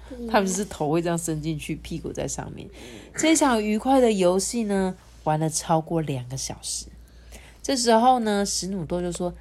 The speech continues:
Speaker 2: ：“嗯，没有关系。”他带着小马钻进那个纸卷，再爬出来，于是他们又转到了两个小时。诶，现在他们从从容容的继续走。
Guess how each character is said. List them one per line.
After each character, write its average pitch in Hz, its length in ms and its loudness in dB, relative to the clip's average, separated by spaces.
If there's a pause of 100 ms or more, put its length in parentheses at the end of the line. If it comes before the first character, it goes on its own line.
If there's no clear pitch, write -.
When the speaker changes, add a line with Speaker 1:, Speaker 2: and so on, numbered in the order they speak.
(120)
Speaker 2:
：“嗯， 180 240 -2
没 170 140 4
有 302 100 8
关 165 220 4
系。” 160 360 -4 (520)
他 - 140 -8
带 330 240 4
着 269 120 -2
小 208 300 0
马 202 180 -2
钻 214 320 0
进 214 160 -6
那 196 100 -2
个 180 120 -2
纸 160 260 -8
卷， - 280 -4 (240)
再 285 160 2
爬 226 280 2
出 262 200 -2
来， 214 300 4 (240)
于 190 140 0
是 226 360 0
他 180 180 -4
们 180 100 -4
又 165 100 0
转 165 220 -2
到 156 160 0
了 139 280 -2
两 131 260 -4
个 151 80 -8
小 120 240 -6
时。 - 280 -8
诶， - 180 -12 (380)
现 220 260 2
在 214 160 8
他 220 100 6
们 196 240 2
从 277 240 0
从 254 420 2
容 175 200 2
容 175 160 0
的 151 100 -2
继 226 220 -4
续 185 180 -4
走。 - 220 -4